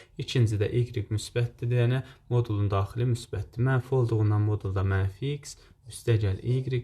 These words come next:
üstə gəl x, üstə gəl y olduğunu alarıq. Buradan x-lər islah olunsa, y üstə gəl y bərabərdir iki y olduğunu alarıq.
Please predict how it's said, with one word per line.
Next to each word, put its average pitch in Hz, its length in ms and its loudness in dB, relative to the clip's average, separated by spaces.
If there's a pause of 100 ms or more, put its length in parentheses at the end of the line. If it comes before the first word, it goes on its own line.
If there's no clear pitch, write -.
(140)
üstə 123 320 -2
gəl 98 200 -2 (200)
x, - 240 -12
üstə 117 280 -4
gəl 113 200 0
y 117 240 0 (100)
olduğunu 107 540 -2
alarıq. 107 400 -4 (360)
Buradan 160 360 2
x-lər 101 400 -2 (800)
islah 123 380 0
olunsa, 123 640 0
y 131 120 -4 (160)
üstə 107 320 -4
gəl 104 240 0
y 127 300 -2 (200)
bərabərdir 110 640 -2
iki 113 320 -4
y 110 180 -2
olduğunu 98 600 0 (260)
alarıq. 98 400 -4